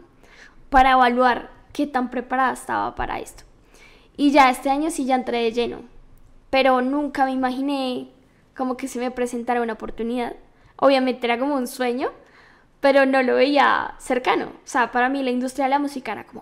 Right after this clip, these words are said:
"Guau, ¿y la gente cómo hace para llegar allá?". Bueno,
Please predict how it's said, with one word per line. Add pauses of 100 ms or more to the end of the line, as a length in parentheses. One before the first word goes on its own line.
(160)
"Guau, (380)
¿y
la
gente
cómo
hace
para
llegar
allá?". (840)
Bueno,